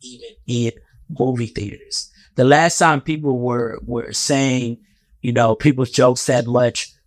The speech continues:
was, was The Kings of Comedy, which was in theaters, uh, Raw by Eddie Murphy, which was in theaters, and Laugh at My Pain,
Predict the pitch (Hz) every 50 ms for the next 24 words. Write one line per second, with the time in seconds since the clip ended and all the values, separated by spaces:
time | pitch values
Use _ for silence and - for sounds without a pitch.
0 | _ _ - 110 113 113 110 113 131 120 139 139 135 - - - - _ _ _
1 | _ _ _ _ _ _ _ _ _ _ _ - - - - 113 117 113 - -
2 | - - - 147 147 156 151 147 - - 160 151 147 123 120 110 113 123 - -
3 | 117 117 - - - - - 123 113 113 107 110 104 107 - - - _ _ _
4 | _ _ - 143 123 117 113 98 90 87 107 117 143 160 170 143 123 131 147 -
5 | _ _ _ _ - 123 123 107 123 127 123 123 135 147 151 147 - - 110 104
6 | 110 117 - - 143 120 - - - - - 120 110 104 101 101 95 95 - -
7 | - - - - _ _ - 120 120 117 131 135 143 143 - 147 131 135 131 127
8 | - - 160 151 147 131 113 101 101 -